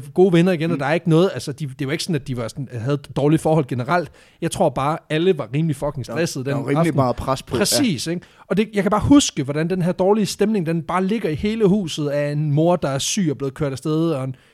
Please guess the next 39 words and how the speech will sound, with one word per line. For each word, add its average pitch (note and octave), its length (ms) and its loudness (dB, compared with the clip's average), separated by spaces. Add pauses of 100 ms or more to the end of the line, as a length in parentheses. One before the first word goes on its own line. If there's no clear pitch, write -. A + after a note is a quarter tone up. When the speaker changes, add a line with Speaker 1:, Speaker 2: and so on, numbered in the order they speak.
Speaker 1:
min D#3 120 -4
stedfar F3+ 300 0
tog D3 180 -2
også E3 240 0
med, D3+ 100 2
og D3 120 -2
mine D3+ 140 -2
bedsteforældre F3+ 400 0
er D3 100 -4
uvenner, F3 320 -2
og D3+ 100 -4
jeg F3 80 0
sidder G#3+ 220 2
og B2+ 100 -2
ser D#3+ 100 0
Die D#3+ 240 0
Hard D3 220 2
et G3+ 260 -4 (180)
sammen F#3 200 0 (100)
med C#3+ 80 0
min D3 60 0
mormor, D#3 280 2
som D3 180 -2
også G#3 180 2
er, - 220 -12 (200)
Speaker 2:
<laughs> - 40 -6
Speaker 1:
er - 20 -4
ked B3+ 240 2
af F3 140 4
det, C#3+ 160 0 (100)
f-, - 260 -20
selvfølgelig. G#3 440 -2 (340)
Og - 120 -6
det A3+ 100 0
er - 40 -16
bare G3 160 -2 (720)
super - 480 0
ubehageligt C#3 600 -2
situation. D3 440 0